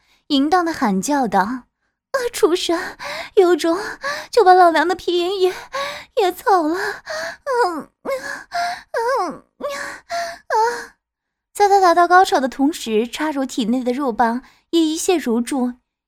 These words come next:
一股浓浓的精液全射在了她的子宫深处。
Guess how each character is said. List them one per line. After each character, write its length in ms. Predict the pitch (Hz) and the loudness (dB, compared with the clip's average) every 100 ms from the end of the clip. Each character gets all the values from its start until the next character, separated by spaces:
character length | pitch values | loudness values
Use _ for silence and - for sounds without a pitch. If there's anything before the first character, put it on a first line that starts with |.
| _ | _
一 140 | 415 | -2
股 180 | 330 311 | 2 2
浓 200 | 285 339 | 2 2
浓 160 | 339 330 | 0 -2
的 100 | 330 | -4
精 260 | 311 339 | -6 -4
液 240 | 330 269 262 | 0 0 0
全 260 | - 277 | -4 -4
射 220 | 302 359 285 | -2 -2 -2
在 220 | 277 240 | 0 0
了 140 | 220 | 0
她 160 | - 262 | -2 -6
的 80 | 220 | -6
子 180 | 180 | -8
宫 180 | 170 247 | -4 -2
深 320 | 294 - 294 | -2 -4 -4
处。 360 | 339 - 202 | -4 -6 -6